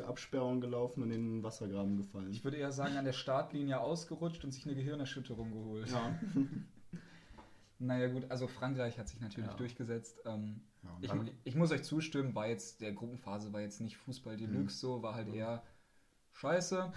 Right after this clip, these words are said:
Speaker 2: Aber,
Speaker 1: <laughs> Aber
Speaker 2: aber sich als Gruppennsieger
Speaker 3: Ja.
Speaker 2: durchgesetzt, ist alles, was zählt. Jetzt im Achtelfinale dann doch Probleme gekriegt, weil
Speaker 1: Ja.
Speaker 2: Argentinien auch
Speaker 1: Da
Speaker 2: deutlich
Speaker 1: können wir
Speaker 2: stärker war
Speaker 1: später
Speaker 2: als in der
Speaker 1: noch mal drauf
Speaker 2: Gruppenphase.
Speaker 1: eingehen.
Speaker 3: Ja.
Speaker 1: Das
Speaker 2: Und ja, ja, gut,
Speaker 3: Aber
Speaker 2: okay.
Speaker 3: Gruppenphasentechnisch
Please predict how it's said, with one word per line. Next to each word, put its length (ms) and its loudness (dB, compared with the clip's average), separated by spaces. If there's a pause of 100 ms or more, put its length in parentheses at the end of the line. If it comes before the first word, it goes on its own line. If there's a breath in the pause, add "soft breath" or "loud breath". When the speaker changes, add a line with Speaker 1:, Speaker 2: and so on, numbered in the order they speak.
(280 loud breath)
Speaker 2:
Aber, 500 8
Speaker 1:
<laughs> 100 -8
Aber 380 2
Speaker 2:
aber 180 10
sich 140 4
als 160 4
Gruppennsieger 460 4
Speaker 3:
Ja. 40 2
Speaker 2:
durchgesetzt, 480 4
ist 100 -6
alles, 280 2
was 180 -4
zählt. 220 0
Jetzt 200 2
im 60 2
Achtelfinale 800 0
dann 400 0
doch 240 0
Probleme 440 2
gekriegt, 460 0
weil 80 4
Speaker 1:
Ja. 60 2
Speaker 2:
Argentinien 480 2
auch 100 -2
Speaker 1:
Da 140 8
Speaker 2:
deutlich 180 8
Speaker 1:
können 140 8
wir 160 12
Speaker 2:
stärker 20 8
war 80 8
Speaker 1:
später 100 8
Speaker 2:
als 120 8
in 80 6
der 100 8
Speaker 1:
noch 60 6
mal 60 6
drauf 140 4
Speaker 2:
Gruppenphase. 360 4
Speaker 1:
eingehen. 220 4
Speaker 3:
Ja. 180 0
Speaker 1:
Das 300 -6
Speaker 2:
Und 120 -6
ja, 260 -6
ja, 160 8
gut, 180 2
Speaker 3:
Aber 160 4
Speaker 2:
okay. 80 4
Speaker 3:
Gruppenphasentechnisch 680 6